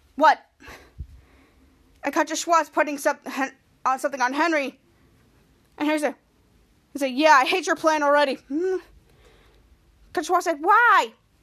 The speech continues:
He said, "What's your beefies?" <laughs> And there's a diaper on him, which I thought it was freaking funny and hilarious. And he doesn't look happy. Hmm. And Henry said, "I'm wearing a diaper, dude. That's my beefies." Hmm. Schwartz says, "It's not a diaper."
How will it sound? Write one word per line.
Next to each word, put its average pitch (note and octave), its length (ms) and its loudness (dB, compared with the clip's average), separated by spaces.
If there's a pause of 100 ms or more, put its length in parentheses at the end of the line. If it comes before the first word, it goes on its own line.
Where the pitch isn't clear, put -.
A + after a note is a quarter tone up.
(580)
He - 60 -20
said, D4 160 -8
"What's G#4+ 240 0
your G#4+ 140 2
beefies?" G4 680 -2
<laughs> - 180 -12
And - 100 -2
there's F#4 280 0
a B4 220 -2
diaper F#4+ 320 2
on E4+ 220 2
him, F4 200 0
which F4+ 160 -6
I G#4 140 0
thought F4+ 220 0
it D#4+ 60 -12
was C#4+ 160 -10 (140)
freaking F4+ 380 -4
funny D#4 300 -2
and C#4+ 100 -4
hilarious. C4 560 -2 (680)
And D4+ 140 -2
he D4+ 80 -4
doesn't F4 400 0
look D4+ 160 -2
happy. C4 360 2 (120)
Hmm. E4+ 280 -6 (1000)
And D4+ 100 -4
Henry D4 140 0
said, C4 200 -2 (120)
"I'm F#4 100 0
wearing G4+ 220 2
a E4 60 0
diaper, F4 340 2
dude. D4 280 0
That's F4+ 220 0
my F4 140 4
beefies." D4+ 560 -4 (140)
Hmm. F#4 320 -4 (1040)
Schwartz D4+ 240 0
says, B3+ 180 -6 (280)
"It's F#4+ 220 -4
not F#4+ 220 2
a G#4 140 0
diaper." F#4 580 2